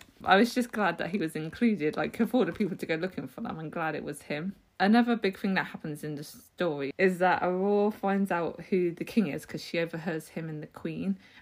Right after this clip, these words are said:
and the commandant brings her to the queen.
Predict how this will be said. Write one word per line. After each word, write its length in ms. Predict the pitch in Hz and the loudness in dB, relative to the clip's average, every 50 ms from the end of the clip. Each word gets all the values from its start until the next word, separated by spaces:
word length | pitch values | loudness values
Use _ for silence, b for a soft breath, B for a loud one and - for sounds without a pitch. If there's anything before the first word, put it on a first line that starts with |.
| B _ | B _
and 360 | 151 156 156 156 156 156 143 - - | -4 -2 -2 -2 -4 -6 -8 -8 -6
the 240 | - 151 147 151 - | -4 -4 -4 -4 -2
commandant 800 | - 214 220 226 233 240 240 233 220 - 214 208 190 - - b b b b b b _ | 0 2 4 6 6 6 6 6 4 2 0 -2 -2 -4 -6 b b b b b b _
brings 300 | - 190 196 196 190 190 | -4 -2 0 0 -2 -2
her 100 | - 185 | -6 -8
to 140 | 185 - 180 | -8 -8 -8
the 80 | 190 - | -10 -10
queen. 440 | - - - 190 151 147 147 151 | -10 -8 -8 -8 -6 -8 -10 -12